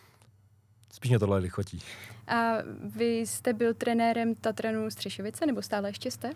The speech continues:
Speaker 1: Stále ještě jsem, už vlastně nějakým osmým rokem.
Speaker 2: A momentálně ve svém profesním životě se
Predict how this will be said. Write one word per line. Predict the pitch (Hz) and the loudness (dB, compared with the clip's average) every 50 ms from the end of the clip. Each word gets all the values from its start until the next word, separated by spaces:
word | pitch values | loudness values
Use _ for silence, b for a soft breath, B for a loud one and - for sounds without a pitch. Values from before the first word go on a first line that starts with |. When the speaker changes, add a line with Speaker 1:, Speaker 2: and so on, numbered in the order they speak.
| - - - - | -8 -14 -16 -12
Speaker 1:
Stále | - - - - 214 - 107 107 | -12 -2 4 8 8 8 8 8
ještě | 104 - - | 6 4 2
jsem, | 135 - 120 110 110 120 123 | 2 4 4 4 4 2 2
už | 107 104 - - - - | 0 -2 -4 -6 -6 -4
vlastně | - 107 101 - - 113 | -4 -4 -4 0 0 2
nějakým | 110 110 110 104 104 - - 113 | 4 4 4 2 2 0 0 0
osmým | - - - 123 110 | 0 2 4 6 6
rokem. | 101 98 - - 85 80 71 67 B B B B B B B B B B B B B B B | 6 4 4 2 0 0 -2 -4 B B B B B B B B B B B B B B B
Speaker 2:
A | - 226 226 220 | 2 4 4 4
momentálně | 220 226 220 226 220 226 233 220 226 226 233 220 | 4 4 4 4 4 4 6 6 6 6 6 4
ve | 226 | 4
svém | 226 - - 247 247 | 2 4 4 4 4
profesním | 240 - 233 226 208 - 220 214 - - 233 233 233 233 226 - | 4 4 2 2 4 2 2 2 2 2 4 4 4 4 2 0
životě | 220 208 220 208 208 214 208 - 208 202 208 | 0 2 2 2 2 2 2 2 2 2 2
se | 202 - - 220 208 | 2 0 0 0 0